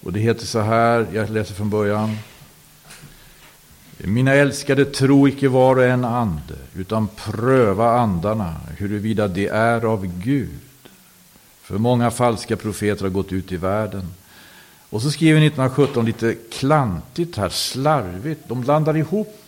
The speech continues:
av någon anledning budskapet i andra kapitlet och försöker kombinera det med det som egentligen är Johannes budskap. Därför om jag läser, försöker komma underfund med grundtexten, läser Karl den tolfte, läser, eh,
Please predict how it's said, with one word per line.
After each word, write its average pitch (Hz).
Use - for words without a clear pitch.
av 127
någon 135
anledning 104
budskapet 113
i 117
andra 110
kapitlet 87
och 92
försöker 110
kombinera 131
det 104
med 98
det 92
som 113
egentligen 175
är 139
Johannes 85
budskap. -
Därför 107
om 131
jag 135
läser, 131
försöker 143
komma 151
underfund 147
med 139
grundtexten, 139
läser 131
Karl 120
den 113
tolfte, 113
läser, 113
eh, 104